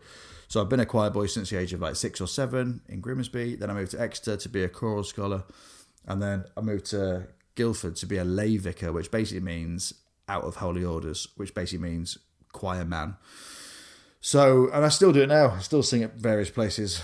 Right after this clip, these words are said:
around London, like, uh, Saint George's Chapel, Windsor Castle, who's, like, the main place that I sing as a deputy there.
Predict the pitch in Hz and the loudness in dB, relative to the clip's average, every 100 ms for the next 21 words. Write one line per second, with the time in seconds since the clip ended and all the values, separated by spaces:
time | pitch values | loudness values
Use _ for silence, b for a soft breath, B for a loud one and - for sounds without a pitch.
0 | B B 135 113 104 104 101 101 98 98 | B B -6 -4 -2 -2 -4 -2 -2 -2
1 | 95 95 98 92 87 - _ 98 95 92 | -2 -2 -4 -6 -10 -14 _ -6 -4 -2
2 | 92 90 101 95 92 92 - 92 95 90 | -4 -6 -6 -6 -6 -6 -6 -4 -4 -4
3 | 95 95 - 95 95 95 98 - 104 92 | -6 -8 -8 -8 -8 -8 -8 -8 -8 -6
4 | 90 90 92 92 85 - 98 92 87 - | -6 -6 -8 -8 -10 -8 -8 -8 -10 -12
5 | 92 92 90 92 104 98 98 | -8 -8 -10 -10 -10 -8 -8